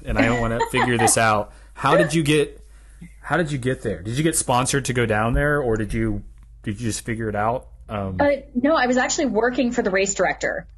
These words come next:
Speaker 2: So, um, I was
Speaker 1: so,
Speaker 2: doing
Speaker 1: so
Speaker 2: yeah.
Speaker 1: awesome.
Speaker 2: So, yeah, so it, it, it was really, really fun. Got to go down there and run. And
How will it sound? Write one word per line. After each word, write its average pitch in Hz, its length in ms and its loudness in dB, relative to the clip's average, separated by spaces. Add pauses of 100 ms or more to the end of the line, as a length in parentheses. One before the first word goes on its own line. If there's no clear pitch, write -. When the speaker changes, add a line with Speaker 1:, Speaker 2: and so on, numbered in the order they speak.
Speaker 2:
So, 202 680 2
um, 170 520 0 (400)
I 214 60 2
was 220 120 6
Speaker 1:
so, - 40 -2
Speaker 2:
doing - 120 -4
Speaker 1:
so - 400 2
Speaker 2:
yeah. 233 180 2
Speaker 1:
awesome. 98 380 -2 (840)
Speaker 2:
So, 220 140 4
yeah, 359 420 2
so 302 140 4
it, 269 220 2
it, 254 260 0
it 262 60 4
was 269 140 2
really, 262 240 4
really 247 220 2
fun. 214 320 0
Got 214 180 0
to 247 60 0
go 208 180 2
down 196 280 2
there 190 180 4
and 190 220 0
run. 185 320 2
And 175 280 0